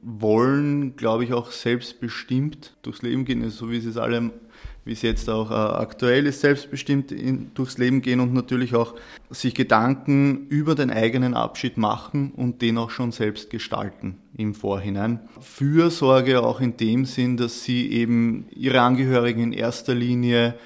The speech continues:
inhaltlich entlasten, damit sie überhaupt mal festlegen, was stelle ich mir vor, wie soll meine Trauerfeier dann ablaufen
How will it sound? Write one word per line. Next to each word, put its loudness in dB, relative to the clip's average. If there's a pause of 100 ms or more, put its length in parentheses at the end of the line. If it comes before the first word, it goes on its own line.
(200)
inhaltlich 2
entlasten, -2
damit 0
sie 0
überhaupt -2
mal 0
festlegen, -2
was -2
stelle -2
ich -4
mir 0
vor, -2
wie -4
soll -2
meine -4
Trauerfeier -2
dann -4
ablaufen -4